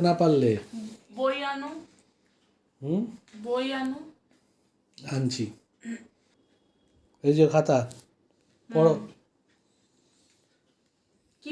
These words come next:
Speaker 2: পড়বো বলো?
Speaker 1: কালকে পড়াগুলো কি দিয়েছিলাম?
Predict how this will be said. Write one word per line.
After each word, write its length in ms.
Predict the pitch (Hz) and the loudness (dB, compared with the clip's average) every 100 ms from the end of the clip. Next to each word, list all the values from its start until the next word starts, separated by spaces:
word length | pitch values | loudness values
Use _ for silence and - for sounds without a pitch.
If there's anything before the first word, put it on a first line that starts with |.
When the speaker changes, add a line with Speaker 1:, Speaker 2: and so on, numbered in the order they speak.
| 277 | -2
Speaker 2:
পড়বো 280 | 302 285 311 | 0 0 0
বলো? 300 | 285 277 349 466 - _ _ _ _ _ _ _ _ _ _ _ _ _ _ _ | 2 2 0 -2 -8 _ _ _ _ _ _ _ _ _ _ _ _ _ _ _
Speaker 1:
কালকে 260 | 147 147 165 165 | 0 2 4 6
পড়াগুলো 300 | 170 170 175 | 6 6 4
কি 120 | 175 | 4
দিয়েছিলাম? 440 | 165 175 170 151 | 4 6 8 6